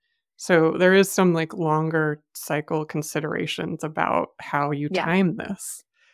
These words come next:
Speaker 1: But anyway, that moment when you finally start,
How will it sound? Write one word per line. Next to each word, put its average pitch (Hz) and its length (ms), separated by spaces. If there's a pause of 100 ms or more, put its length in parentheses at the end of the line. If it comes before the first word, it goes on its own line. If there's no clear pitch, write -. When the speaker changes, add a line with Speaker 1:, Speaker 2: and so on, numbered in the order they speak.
(400)
Speaker 1:
But 202 120
anyway, 196 400 (300)
that 185 160
moment 190 400
when 185 120
you 175 120
finally 156 600
start, - 400